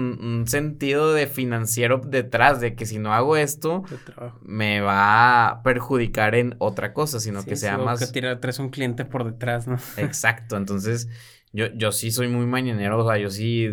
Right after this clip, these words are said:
Speaker 1: despierto y empiezo a trabajar o empiezo a ver tan siquiera lo-, los pendientes que tengo hoy o los organizo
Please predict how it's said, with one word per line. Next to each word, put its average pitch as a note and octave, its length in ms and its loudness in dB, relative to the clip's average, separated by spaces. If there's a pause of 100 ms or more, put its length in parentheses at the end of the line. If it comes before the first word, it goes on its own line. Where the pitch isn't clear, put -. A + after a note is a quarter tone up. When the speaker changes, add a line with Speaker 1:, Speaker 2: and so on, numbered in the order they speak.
(140)
Speaker 1:
despierto G2+ 680 -4
y A#2+ 60 0
empiezo G#2+ 300 -2
a G2 60 -6
trabajar G#2 440 0
o A2 140 0
empiezo G#2 280 -4
a A#2 60 2
ver A#2 100 0
tan B2 140 -4
siquiera A2+ 300 -2
lo-, A#2+ 260 -4
los A2 300 -2
pendientes G#2 420 -4
que B2 100 -4
tengo A2+ 280 -2
hoy A2+ 200 0
o G#2+ 120 -2
los G2+ 180 -2
organizo A2 580 -2